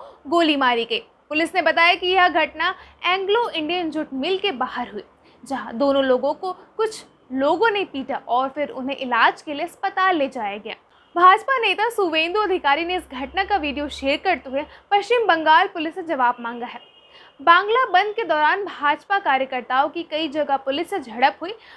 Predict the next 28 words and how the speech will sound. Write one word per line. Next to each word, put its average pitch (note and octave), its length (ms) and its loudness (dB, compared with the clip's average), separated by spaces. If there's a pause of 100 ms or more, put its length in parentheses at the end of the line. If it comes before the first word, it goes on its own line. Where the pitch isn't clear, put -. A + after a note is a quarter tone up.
(120)
भाजपा F#4 480 0
के A4 120 -4
पूर्व G4 340 -4
सांसद E4+ 520 -4 (180)
अर्जुन C4 340 -4
सिंह F4+ 240 -4
ने G#4 80 -2
आरोप F4 500 0
लगाया A3+ 360 2
कि C4 220 -14 (380)
तृणमूल A#4 460 4
कांग्रेस G#4 420 2
से A#4 120 -2
जुड़े D#4+ 420 -2
बदमाशों C4 540 -4
ने F#4+ 160 -6
गोली C4+ 320 -4
चलाई, D4 400 -2 (360)
लेकिन D4 360 -2 (140)
सत्तारूढ़ D4 460 0
पार्टी D4 340 -2
ने D#4+ 100 -8
इस G#4 380 -4
आरोप B3 360 0
का G#4 100 0
खारिज D#4 520 -2
किया A#3+ 260 -8
है। A3 180 -8